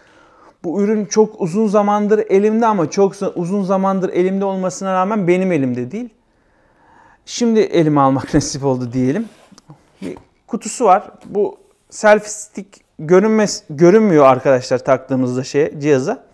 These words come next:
Ve bir döndürme özelliği var bu şeyin, aletimizin. Taktığımızda buradan gö-, döndürme işlemini burada bir çubuk vasıtasıyla yapabiliyoruz. Bu çubuğun harikası, işlemi bu.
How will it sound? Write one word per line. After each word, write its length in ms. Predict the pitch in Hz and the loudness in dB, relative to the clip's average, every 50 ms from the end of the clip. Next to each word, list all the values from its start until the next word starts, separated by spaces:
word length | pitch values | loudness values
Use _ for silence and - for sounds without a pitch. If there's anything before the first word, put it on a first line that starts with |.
| _ _ _ _ _ _ _ _ - - | _ _ _ _ _ _ _ _ -6 -4
Ve 140 | 262 233 | -4 -2
bir 180 | 254 233 196 190 | -2 -2 2 2
döndürme 540 | 214 208 214 214 214 214 214 226 220 - - - _ _ _ - | 2 4 4 2 2 2 2 0 -2 -4 -6 -10 _ _ _ -2
özelliği 480 | 185 180 190 208 208 214 214 220 202 | 0 2 4 4 4 6 4 4 6
var 240 | 180 160 135 131 127 | 6 6 4 2 0
bu 240 | 135 139 135 135 - _ _ | -2 -2 -4 -4 -8 _ _
şeyin, 440 | - - - 139 139 170 226 247 - _ _ _ _ _ _ _ _ _ _ _ - | -16 -10 -8 -6 -6 -6 -8 -10 -14 _ _ _ _ _ _ _ _ _ _ _ 2
aletimizin. 680 | 160 143 135 131 120 - - 139 139 160 240 269 - _ _ _ _ _ _ _ _ _ - | 2 4 2 2 -2 -4 -6 -8 -6 -6 -8 -14 -14 _ _ _ _ _ _ _ _ _ 0
Taktığımızda 600 | - 240 233 233 - 240 220 202 185 175 220 214 | 2 2 2 2 0 -2 -2 0 2 2 2 2
buradan 280 | 214 196 175 208 220 | 2 2 0 -2 -2
gö-, 280 | 220 208 196 - 196 - - - - - - 170 | -2 -2 -2 -2 -2 -4 -10 -16 -20 -14 -6 0
döndürme 420 | 208 208 208 208 214 208 214 214 | 0 2 2 2 2 2 2 0
işlemini 600 | 202 202 - 180 165 170 190 208 190 - - 180 | -2 -4 -4 -6 -4 -4 -4 -6 -6 -8 -10 -8
burada 400 | 185 185 175 165 185 180 123 - | -8 -6 -4 -2 -2 -2 -4 -6
bir 60 | 180 180 | -12 -14
çubuk 440 | - - 196 185 180 - - 165 | -12 -10 -10 -10 -10 -12 -8 -2
vasıtasıyla 680 | 180 175 156 139 - - - 143 123 - 143 147 190 196 | 2 2 2 2 2 -2 -8 -8 -8 -8 -6 -6 -4 -4
yapabiliyoruz. 600 | 185 190 180 165 156 147 127 123 123 135 151 165 | -4 -4 -6 -6 -4 -4 -6 -6 -6 -8 -10 -10
Bu 180 | 170 160 - | -10 -10 -10
çubuğun 420 | - - 170 147 143 143 143 - _ _ _ _ _ _ _ _ _ _ _ _ _ _ _ _ _ _ - | -10 -8 -6 -4 -4 -6 -8 -12 _ _ _ _ _ _ _ _ _ _ _ _ _ _ _ _ _ _ -20
harikası, 720 | _ - - 185 180 175 156 147 - - 127 - - 175 175 | _ -6 2 4 6 6 6 4 0 -4 -6 -6 -6 -8 -8
işlemi 500 | - - - - 151 131 143 175 185 165 | -8 -8 -8 -6 -4 -4 -4 -4 -2 0
bu. 240 | 185 185 202 247 | 0 0 0 -2